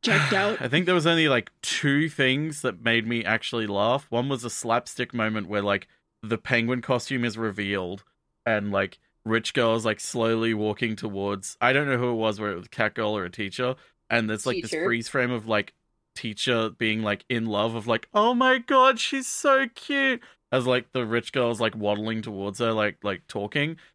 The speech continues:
Speaker 2: and then the teacher just pushes <laughs> her over.
Speaker 1: Yeah.
Speaker 2: <laughs> And she lands flat on her back,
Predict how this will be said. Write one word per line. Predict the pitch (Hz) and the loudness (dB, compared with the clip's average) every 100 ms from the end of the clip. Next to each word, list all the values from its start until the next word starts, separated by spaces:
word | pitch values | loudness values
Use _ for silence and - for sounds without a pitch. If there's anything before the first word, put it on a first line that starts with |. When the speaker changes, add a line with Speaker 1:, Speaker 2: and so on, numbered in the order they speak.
| _ | _
Speaker 2:
and | 135 135 | 0 2
then | 135 135 | 2 0
the | 127 | -2
teacher | 123 123 120 123 | -2 -4 -2 -2
just | 123 - _ - | -2 -6 _ -18
pushes | - 113 - 135 - | -6 -4 0 2 2
<laughs> | - | 6
her | 180 - 254 - | 4 8 6 6
over. | 226 196 | 2 6
Speaker 1:
Yeah. | 262 294 320 214 220 240 - - | 8 8 8 4 2 0 0 6
Speaker 2:
<laughs> | 339 403 - | 6 6 8
And | - | 8
she | - - - 247 | 8 4 4 6
lands | 196 185 190 - | 8 6 4 0
flat | - 175 170 190 | 0 6 8 8
on | 190 | 12
her | 208 - | 12 12
back, | 180 131 294 | 8 8 6